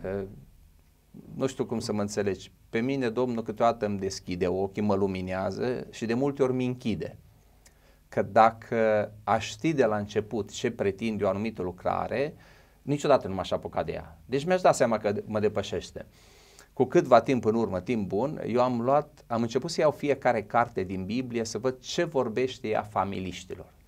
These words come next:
Surprinzător pentru mine, care credeam că doar câteva cărți din Scriptură vorbesc familiștilor, mi-a dat seama că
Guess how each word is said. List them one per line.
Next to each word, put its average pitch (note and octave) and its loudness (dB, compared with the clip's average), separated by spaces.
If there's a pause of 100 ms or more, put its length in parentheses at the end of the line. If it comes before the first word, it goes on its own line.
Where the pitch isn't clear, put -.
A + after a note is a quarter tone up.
(760)
Surprinzător B2 4
pentru A#2 -2
mine, A#2+ -2
care G#2+ 2
credeam A#2 0
că A2+ -2
doar C3+ 0
câteva C#3+ 2
cărți B2 2
din G#2+ -6
Scriptură G#2 0
vorbesc F#2+ -2
familiștilor, F#2 -4
mi-a B2+ -2
dat C#3 2
seama C#3+ -4
că - -6